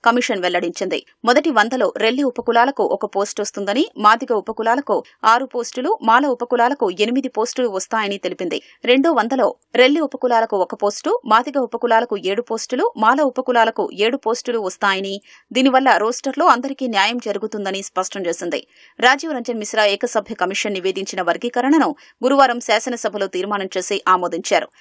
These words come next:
తర్వాత సభను నిరవధికంగా వాయిదా వేశారు. ఇక బిల్లు రూపంలో సభలో ప్రవేశపెట్టి చట్టం చేయాల్సి ఉంది. సభ నిరవధిక వాయిదా పడిన నేపథ్యంలో ఎస్సీ వర్గీకరణ అమలుకు ప్రభుత్వం ఆర్డినెన్స్ జారీ చేయనుంది. డీఎస్ నోటిఫికేషన్ను ఈ నెలాఖరుకు విడుదల చేస్తామని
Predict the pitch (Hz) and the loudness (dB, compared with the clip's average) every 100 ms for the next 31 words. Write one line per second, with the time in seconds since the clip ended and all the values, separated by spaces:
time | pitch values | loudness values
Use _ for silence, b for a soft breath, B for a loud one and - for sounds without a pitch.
0 | b - 233 254 226 - 214 202 247 359 | b 2 2 2 2 2 2 2 0 2
1 | 226 233 254 262 240 196 170 170 165 147 | 2 2 0 -4 2 4 4 0 -2 -4
2 | - - - b b 170 202 196 190 220 | -4 -4 -6 b b 0 2 2 0 0
3 | 240 240 220 220 - 202 233 220 208 208 | 0 0 0 0 2 0 -2 0 2 0
4 | 240 220 208 349 269 214 269 - 190 170 | -4 -6 -2 -2 0 0 -2 -4 -4 -4
5 | - 165 160 - b b - 262 262 320 | -4 -8 -6 -8 b b 0 2 2 0
6 | 247 262 277 240 196 202 226 214 196 180 | 2 -2 -2 2 2 2 -2 -8 -6 -6
7 | 180 190 180 214 - - 202 269 226 196 | -4 -4 -4 -4 -2 -2 -4 -2 0 0
8 | 214 208 196 - 185 233 269 185 - b | 0 0 0 0 -2 -4 0 -2 -2 b
9 | b 233 233 180 240 247 190 214 254 226 | b 0 2 -2 -4 2 2 2 0 -6
10 | 190 185 190 185 175 170 139 - b b | -2 0 0 -2 -6 -4 -6 -8 b b
11 | 196 247 269 254 202 214 220 226 262 277 | -2 0 2 0 -2 -4 -4 -2 2 4
12 | 269 320 b b 240 277 240 262 285 262 | 4 2 b b 2 4 6 2 0 -4
13 | 254 202 196 233 226 202 196 202 190 330 | -2 -2 0 0 2 2 2 -2 0 -2